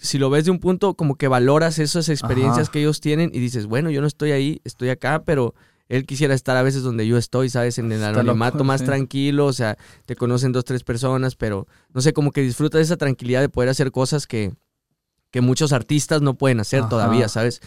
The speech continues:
Speaker 1: Entonces, yo estoy muy seguro que a lo mejor vamos a llegar a ese punto, o sea, pero me gusta disfrutar, como te digo ahorita, todo este, este caminito, ¿no? Que es estar
Speaker 2: Claro.
Speaker 1: más tranquilo, con la familia y todo eso.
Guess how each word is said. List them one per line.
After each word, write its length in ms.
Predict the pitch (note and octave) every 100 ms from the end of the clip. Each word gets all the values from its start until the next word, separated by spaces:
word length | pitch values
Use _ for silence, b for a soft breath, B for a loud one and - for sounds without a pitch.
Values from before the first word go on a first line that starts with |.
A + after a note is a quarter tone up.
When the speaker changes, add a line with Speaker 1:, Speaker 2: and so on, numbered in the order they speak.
| B B
Speaker 1:
Entonces, 220 | - D3
yo 60 | D#3
estoy 200 | D3+ E3
muy 140 | D#3+
seguro 360 | D#3+ D#3+ D#3 E3
que 120 | -
a 20 |
lo 80 | B2+
mejor 320 | A#2 A2 C3 -
vamos 240 | A2+ C3
a 60 | C3+
llegar 140 | A#2+
a 20 | B2+
ese 160 | C3+
punto, 320 | - D#3 D#3 D#3+
o 40 |
sea, 280 | - G#2+ - _ _ _ _
pero 420 | B2 B2 A#2 A2+
me 80 | A2+
gusta 260 | A2+ A#2 C#3
disfrutar, 480 | B2+ A#2 A2+ A#2+ B2+
como 200 | A#2+ A2+
te 100 | G#2+
digo 160 | A2
ahorita, 280 | A2 A2 A2+
todo 280 | - A#2 A#2
este, 300 | A2+ - A#2+ -
este 200 | G#2+ B2+
caminito, 480 | A#2 A2+ A2+ A#2 A2
¿no? 100 | G#2+
Que 120 | G#2+
es 80 | G#2
estar 160 | G2+ A2+
Speaker 2:
Claro. 80 |
Speaker 1:
más 120 | A2+ -
tranquilo, 720 | A2 G2+ C3+ C#3 B2+ B2+ B2+ b b
con 120 | _ A#2
la 80 |
familia 380 | G#2+ G#2+ A#2 B2+
y 40 | B2+
todo 240 | A#2 A2
eso. 240 | G#2+ A2